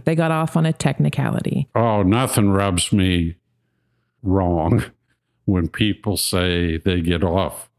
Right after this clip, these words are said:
Speaker 2: on a technicality, 'cause usually what it is, they get off due to a constitutional amendment.
Speaker 1: Due to their rights?
Speaker 2: Yeah.
Speaker 1: Their rights not being met?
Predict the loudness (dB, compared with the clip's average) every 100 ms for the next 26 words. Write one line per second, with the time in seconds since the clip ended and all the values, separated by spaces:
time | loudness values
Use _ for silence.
0 | _ -2 -2 -2 -2 -4 -2 -4 -2 -2
1 | 0 0 -2 -4 -6 -4 -2 -2 0 0
2 | 2 0 0 0 0 0 0 0 -2 -2
3 | -4 -6 _ _ _ _ _ -2 0 0
4 | 2 0 0 -2 -6 -8 0 2 2 2
5 | 0 -2 -2 0 2 0 -6 -6 0 0
6 | 0 0 0 0 -4 _ -2 0 2 4
7 | 4 4 2 0 0 -2 -2 -2 -4 -4
8 | -6 _ -20 -8 0 2 2 0 0 0
9 | 0 0 0 0 2 0 -2 -2